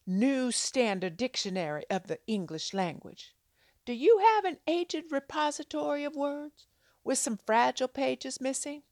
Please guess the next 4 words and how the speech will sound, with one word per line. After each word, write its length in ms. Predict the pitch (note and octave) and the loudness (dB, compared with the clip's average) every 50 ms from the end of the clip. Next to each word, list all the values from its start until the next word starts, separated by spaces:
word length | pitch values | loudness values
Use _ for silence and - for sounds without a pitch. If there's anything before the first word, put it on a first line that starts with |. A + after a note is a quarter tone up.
| _ _ _ _ _ - - | _ _ _ _ _ -20 -12
Surely 800 | - - - - - - - C#4 A#3 E3 D3+ - - - - - | -6 -4 -2 0 2 2 2 4 2 2 2 -2 -8 -12 -10 -10
a 60 | G#3 | -8
treasure. 640 | - - - - - C4+ C4 A#3+ G#3 - - - - _ _ _ _ _ _ _ _ _ _ _ - - - - - - - - - | -6 -6 -6 -2 2 4 4 4 4 2 -4 -6 -10 _ _ _ _ _ _ _ _ _ _ _ -12 -12 -12 -12 -20 -20 -20 -14 -6
Shilly-shally 1160 | - - - - - - C5 D#5 D5 A4+ C#4+ A#3 - - A3+ G3 F3+ D#3+ D3+ E3+ - C4+ D#4 | -2 0 2 4 8 10 12 12 12 10 8 4 2 2 4 4 4 4 4 0 -2 -6 -8